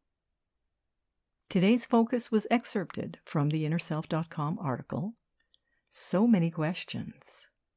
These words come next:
written by Marie T. Russell. This is Marie T. Russell, publisher of Inner Self, wishing you a day of being grateful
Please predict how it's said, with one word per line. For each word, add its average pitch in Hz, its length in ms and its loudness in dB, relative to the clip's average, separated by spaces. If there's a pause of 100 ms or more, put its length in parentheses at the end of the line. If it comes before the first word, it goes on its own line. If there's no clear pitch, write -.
(360)
written 156 300 0
by 143 260 0
Marie 143 260 -4
T. - 180 -4
Russell. 127 460 -8 (1700)
This 185 320 0
is 247 200 2
Marie 208 220 4
T. 226 160 0
Russell, 185 460 -2 (160)
publisher 180 500 2
of 165 100 -2
Inner 175 160 2
Self, 156 520 -6 (420)
wishing 220 560 6
you 220 220 6
a 185 100 4
day 175 480 0
of 147 240 -2
being 202 380 8
grateful - 800 -2